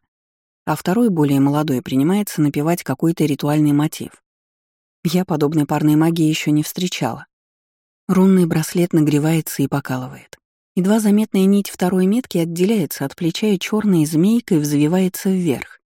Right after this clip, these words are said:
Я заворожённо слежу за её движениями, до конца не веря, что прямо в эту секунду моя жизнь окончательно меняется.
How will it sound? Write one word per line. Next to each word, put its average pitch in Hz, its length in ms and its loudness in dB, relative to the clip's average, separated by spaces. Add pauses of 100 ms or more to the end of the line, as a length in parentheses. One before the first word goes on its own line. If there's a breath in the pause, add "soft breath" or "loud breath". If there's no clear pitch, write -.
(420)
Я 170 160 2
заворожённо 160 640 2
слежу 147 320 -2
за 156 140 2
её 147 220 2
движениями, 147 720 -2 (440)
до 165 100 0
конца 170 380 0
не 147 160 2
веря, 156 220 0
что - 180 -6
прямо 151 340 0
в 135 60 -2
эту 151 160 -2
секунду 165 580 -2 (600)
моя 143 280 4
жизнь 151 320 0
окончательно 143 600 -2
меняется. 147 680 0